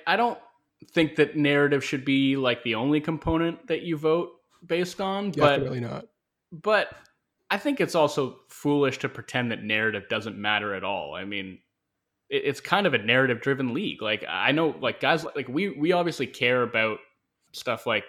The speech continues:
Speaker 1: you know, numbers and efficiency and how players affect their team's performance overall. We take all that stuff into account,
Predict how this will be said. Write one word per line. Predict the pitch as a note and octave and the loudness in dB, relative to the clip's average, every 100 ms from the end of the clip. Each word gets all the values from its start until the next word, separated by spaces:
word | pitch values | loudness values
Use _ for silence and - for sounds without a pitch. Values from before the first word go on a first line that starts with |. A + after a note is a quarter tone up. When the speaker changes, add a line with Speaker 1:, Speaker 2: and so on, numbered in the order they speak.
| _ - | _ -8
Speaker 1:
you | A#2 | -6
know, | G#2 | -4
numbers | G#2+ A#2 A2+ A2 G#2 G#2+ | -4 -2 0 0 -4 -6
and | F#2+ | -8
efficiency | F#2 A2+ - G#2 - G#2+ G2+ G2 G2 G2 | -6 -6 -6 -10 -8 -6 -4 -4 -4 -6
and | F#2 F2+ F2+ - | -6 -10 -14 -16
how | - - G#2+ G#2 G2+ - | -14 -6 -2 -2 -2 -8
players | - G#2 G2+ G2+ G2+ - - - | -4 -2 -2 -4 -8 -12 -16 -14
affect | - - A#2 G#2+ - | -12 -6 -4 -4 -2
their | G2+ | -4
team's | F#2+ A#2 G#2+ G2+ | -4 -8 -8 -8
performance | G2 - G2 G#2 G2+ G2 G#2 | -14 -12 -8 -6 -6 -6 -6
overall. | G2 G2 F#2+ G#2 G2+ | -6 -2 0 0 -2
We | G2+ | -4
take | G#2+ G2+ | -4 -2
all | G2+ | -2
that | G2+ G2 | -2 -4
stuff | - G2 | -8 -10
into | G#2 G2 | -8 -8
account, | F#2 - G#2 B2+ | -8 -8 -6 -6